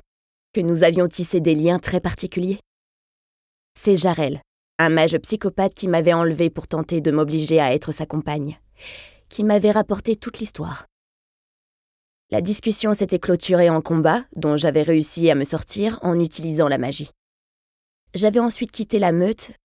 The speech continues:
parce que je ne savais pas comment gérer le mensonge par omission de ces mailles pour me former dans une école de magie. En fin de compte, je m'étais résignée à en apprendre plus sur la partie mage que j'appréciais le moins.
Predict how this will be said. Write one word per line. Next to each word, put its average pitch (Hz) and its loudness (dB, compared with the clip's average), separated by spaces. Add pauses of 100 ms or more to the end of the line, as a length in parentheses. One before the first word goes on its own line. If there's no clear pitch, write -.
(200)
parce - -12
que 196 0
je 185 0
ne 185 0
savais 190 0
pas 190 -2
comment 196 2
gérer 180 2
le 160 6
mensonge 165 0
par 160 -2
omission 165 0
de 143 0
ces - -4
mailles 165 -2 (260)
pour 165 4
me 170 6
former 185 4
dans 170 2
une 160 0
école 160 0
de 143 -2
magie. 147 -8 (1120)
En 202 0
fin 202 -2
de 202 -4
compte, - -6 (600)
je 208 0
m'étais 202 4
résignée 180 4
à 147 2
en 147 0
apprendre 170 -2
plus 185 -6
sur 160 -2
la 147 0
partie - -6
mage 165 0
que 180 -4
j'appréciais 160 -4
le 131 0
moins. 127 -4